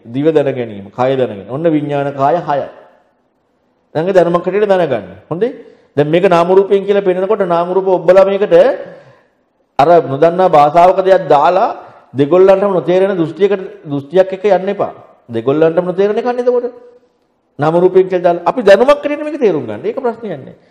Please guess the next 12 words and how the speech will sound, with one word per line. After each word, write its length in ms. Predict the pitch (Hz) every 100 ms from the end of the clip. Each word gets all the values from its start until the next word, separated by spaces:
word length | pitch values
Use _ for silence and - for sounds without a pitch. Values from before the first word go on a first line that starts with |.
| _ _ _
ප්‍රායෝගික 560 | 151 175 226 277 285 233
ජීවිතයේදී 580 | 202 240 254 294 294 269 - _ _ _ _ -
දැන 200 | 147 185
ගැනීම 380 | 226 262 269
ගැන 180 | 269 311
හොයන්න. 320 | 320 370 330 98 90 _ _ _ _ _ _ _ _ _ _ _ _ _ _ _ _ _ _ _ _ _ _
ප්‍රායෝගික 460 | 113 113 123 127 113
ජීවිතයේදී 560 | 117 131 135 160 254 339 - _
දැන 220 | - 123 139
ගැනීම 300 | 135 135 135
ගැන 160 | 139
හොයන්න. 300 | 190 160 98